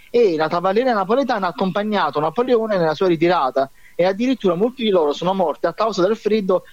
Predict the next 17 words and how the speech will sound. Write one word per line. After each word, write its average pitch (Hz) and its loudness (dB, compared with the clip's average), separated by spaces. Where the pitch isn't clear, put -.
perché 165 -2
avevano 170 -2
divise 180 0
estive, 175 0
non 165 0
avevano, 180 0
non 170 0
avevano 175 0
divise 151 -2
invernali. 135 -4
E, 175 2
e 202 -2
questo 220 0
è 180 0
un 165 -4
fatto 185 -2
molto 175 -2